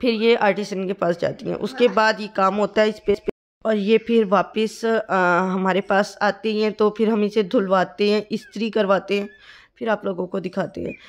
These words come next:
तो मतलब ये कि ये दो दफ़ा already वॉश हो चुकी हैं। कोई कलर का, सिकुड़ने का, रंग बुर का कोई मसला नहीं होता। इस तरह ये देखिए ये सारी भरी हुई है, बहुत ज़्यादा। इसकी, इसकी, मतलब, मैंने ले-,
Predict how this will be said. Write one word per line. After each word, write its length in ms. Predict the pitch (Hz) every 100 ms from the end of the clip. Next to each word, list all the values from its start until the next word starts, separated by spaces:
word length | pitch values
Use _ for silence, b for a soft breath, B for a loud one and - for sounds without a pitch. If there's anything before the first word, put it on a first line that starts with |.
| B B _
तो 40 | 226
मतलब 320 | 233 240 240
ये 100 | 240
कि 120 | 254
ये 80 | 247
दो 180 | 202 208
दफ़ा 240 | 220 226
already 440 | 214 202 196 208
वॉश 260 | 196 190 -
हो 100 | 196
चुकी 380 | 196 202 - 202
हैं। 100 | 202
कोई 160 | 220
कलर 340 | 214 220 202 202
का, 320 | 202 196 196
सिकुड़ने 500 | 196 190 202 196 196
का, 240 | 185 190
रंग 260 | 196 185 185
बुर 140 | 185
का 140 | 185 190
कोई 200 | 190 180
मसला 360 | 175 175 190
नहीं 160 | 196 196
होता। 220 | 185 -
इस 140 | 185 -
तरह 100 | 202
ये 160 | 196
देखिए 240 | 190 185 196
ये 60 |
सारी 480 | 196 - 185 180 196
भरी 260 | 190 220 196
हुई 220 | 196 175
है, 120 | 180 180 B B 254 214 -
बहुत 320 | 208 214 226
ज़्यादा। 260 | 202 190
इसकी, 600 | - - 208 - 220 220 -
इसकी, 480 | 226 - - 247 247
मतलब, 320 | 240 233 247
मैंने 420 | 233 240 247 247 -
ले-, 160 | 214